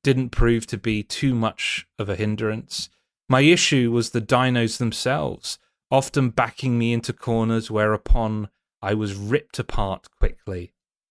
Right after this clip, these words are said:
Something that made the lack of ammo, normally a survival horror trope, uh, more frustrating than atmospheric. I restarted several times to see if I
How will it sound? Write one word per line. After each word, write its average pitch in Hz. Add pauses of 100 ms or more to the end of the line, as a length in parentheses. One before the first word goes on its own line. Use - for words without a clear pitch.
(380)
Something 165
that 135
made 131
the 120
lack 123
of 120
ammo, 110
normally 113
a 98
survival 101
horror 104
trope, 95 (500)
uh, 104
more 135
frustrating 98 (100)
than 101
atmospheric. 110 (640)
I 117
restarted 147
several 156
times 143
to 123
see 127
if 113
I 110